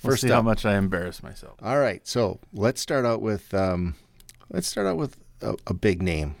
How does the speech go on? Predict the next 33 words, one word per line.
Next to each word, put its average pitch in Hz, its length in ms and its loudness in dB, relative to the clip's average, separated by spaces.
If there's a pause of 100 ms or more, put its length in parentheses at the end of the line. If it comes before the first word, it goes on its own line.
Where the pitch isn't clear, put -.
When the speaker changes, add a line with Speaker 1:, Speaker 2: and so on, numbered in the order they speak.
Speaker 2:
maybe 139 220 0
the 165 100 0
Speaker 1:
Okay. 101 160 -4
Speaker 2:
biggest 104 400 -2
brand 92 320 2
right 82 200 0
now 80 420 0 (880)
of 87 120 -2
chefs - 400 0
out - 180 -6
there. - 240 -12 (1160)
Gordon 101 280 0
Speaker 1:
Biggest 101 160 0
brand. 87 300 -16 (280)
Speaker 2:
Ramsay. 76 520 -2 (280)
Speaker 1:
Gordon 123 400 -2
Ramsay, 98 560 0
yeah, 92 240 -8
of 85 120 -16
course. 90 480 -14
Um, 95 400 -12 (1300)
gosh, 113 320 -2
you 113 60 -2
know, 120 160 2
with 117 140 -4
the 120 60 -8
way 127 280 0
he 123 100 -4
runs 117 300 0
his 101 160 -6
mouth, 104 360 0
you 104 80 -6
think 120 420 -2